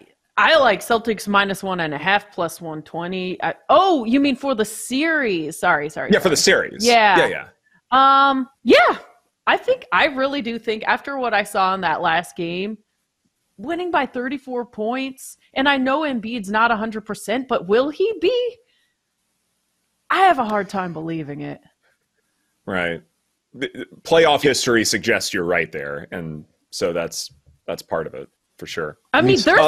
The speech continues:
Speaker 2: let's move
Speaker 1: chance he
Speaker 2: on.
Speaker 1: could re-injure.
Speaker 2: Yeah.
Speaker 1: He could
Speaker 2: He
Speaker 1: re-injure
Speaker 2: could.
Speaker 1: and not even finish the game. I, I, I just, I think the Sixers are done.
Speaker 3: I like
Speaker 2: Hmm.
Speaker 3: Sixers looks
Speaker 2: Okay.
Speaker 3: in this game.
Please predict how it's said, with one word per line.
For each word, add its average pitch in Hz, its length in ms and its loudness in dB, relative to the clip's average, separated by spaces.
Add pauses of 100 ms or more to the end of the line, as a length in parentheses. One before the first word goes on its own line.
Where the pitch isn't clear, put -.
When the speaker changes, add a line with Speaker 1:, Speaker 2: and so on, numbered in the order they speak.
Speaker 2:
let's 233 160 6
move - 120 4
Speaker 1:
chance - 40 0
he 185 160 6
Speaker 2:
on. - 20 -8
Speaker 1:
could - 200 2
re-injure. 320 920 2 (160)
Speaker 2:
Yeah. - 60 -20
Speaker 1:
He 370 140 2
could 523 220 4
Speaker 2:
He 277 60 -8
Speaker 1:
re-injure 381 600 2
Speaker 2:
could. 226 260 4
Speaker 1:
and 320 160 2
not 359 200 6
even 381 260 0
finish 403 460 -2
the 302 120 -8
game. 151 540 -2
I, 185 200 -4
I, 247 140 2
I 330 220 4
just, 302 480 -4 (340)
I 311 140 4
think 370 240 -2
the 254 80 -6
Sixers 202 380 -4
are 180 120 -4
done. 170 380 -2 (1600)
Speaker 3:
I 123 60 2
like 135 140 4
Speaker 2:
Hmm. 98 40 -6
Speaker 3:
Sixers 110 360 -2
looks 107 200 0
Speaker 2:
Okay. 240 140 0
Speaker 3:
in 107 40 2
this - 120 -4
game. 101 340 -2